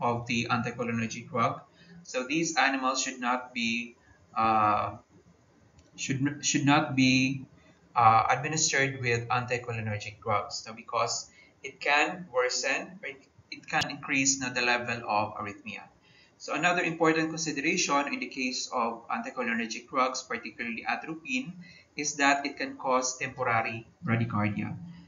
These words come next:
So if you're going to give atropine, temporary, you can get, you know, a temporary dip in the heart rate, and, uh, eventually that will go up at a later time.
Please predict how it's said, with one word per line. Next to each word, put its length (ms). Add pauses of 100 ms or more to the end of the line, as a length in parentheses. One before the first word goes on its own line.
(120)
So 260
if 100
you're 160
going 260
to 80
give 320
atropine, 720 (300)
temporary, 540
you 160
can 200
get, 460
you 60
know, 120
a 80
temporary 600
dip 340
in 160
the 260
heart 320
rate, 340 (600)
and, 600 (240)
uh, 340
eventually 640
that 220
will 240
go 240
up 360 (240)
at 160
a 40
later 340
time. 400